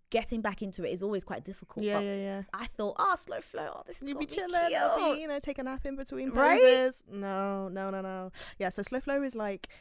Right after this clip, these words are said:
Speaker 2: it's strong and slow. So you'd be
Speaker 1: Mm.
Speaker 2: like, "Oh, I'm just gonna hold this pose." And it's like, "Okay, when are we, when are we coming
Speaker 1: When
Speaker 2: out
Speaker 1: are we
Speaker 2: of
Speaker 1: moving
Speaker 2: it?"
Speaker 1: forward?
Speaker 2: Yeah, and you're not, right? So you're building up that
Speaker 1: Yeah.
Speaker 2: strength. Yeah.
Speaker 1: But
Speaker 2: It was good.
Speaker 1: Ooh.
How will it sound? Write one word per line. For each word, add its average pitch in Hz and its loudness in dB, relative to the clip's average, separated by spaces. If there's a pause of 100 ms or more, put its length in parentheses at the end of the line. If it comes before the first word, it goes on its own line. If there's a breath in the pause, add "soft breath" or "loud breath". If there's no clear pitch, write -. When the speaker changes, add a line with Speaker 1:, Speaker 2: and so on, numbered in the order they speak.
(140 loud breath)
Speaker 2:
it's 208 -4
strong 190 -6
and 185 -8
slow. 190 -8
So - -6
you'd 240 -4
be 226 0
Speaker 1:
Mm. 220 2
Speaker 2:
like, 214 0
"Oh, 370 0
I'm 285 0
just - -10
gonna 285 -4
hold 254 -4
this 285 -6
pose." 294 -2
And 202 -8
it's 202 -12
like, 196 -12
"Okay, 208 -8
when 208 -8
are 214 -6
we, 208 -10
when 208 -10
are 208 -8
we 208 -8
coming 196 -8
Speaker 1:
When 196 -2
Speaker 2:
out 202 0
Speaker 1:
are - 0
we 202 0
Speaker 2:
of 208 -2
Speaker 1:
moving 196 -6
Speaker 2:
it?" 185 -12
Speaker 1:
forward? 196 -4
Speaker 2:
Yeah, 190 -6 (100)
and 196 -6
you're 190 -4
not, 190 -4 (200)
right? 180 0
So - -10
you're 175 -6 (180)
building 185 0
up 160 -8
that - -8
Speaker 1:
Yeah. 220 6
Speaker 2:
strength. - -10
Yeah. - -8 (180)
Speaker 1:
But 190 4 (320)
Speaker 2:
It 330 -8
was 392 -6
good. 466 -2
Speaker 1:
Ooh. 427 8